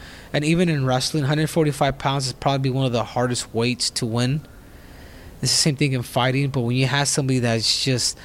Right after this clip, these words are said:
always been able to kinda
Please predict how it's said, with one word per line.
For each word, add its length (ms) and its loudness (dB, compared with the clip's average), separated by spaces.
always 880 2
been 240 4
able 340 4
to 160 -2
kinda 400 2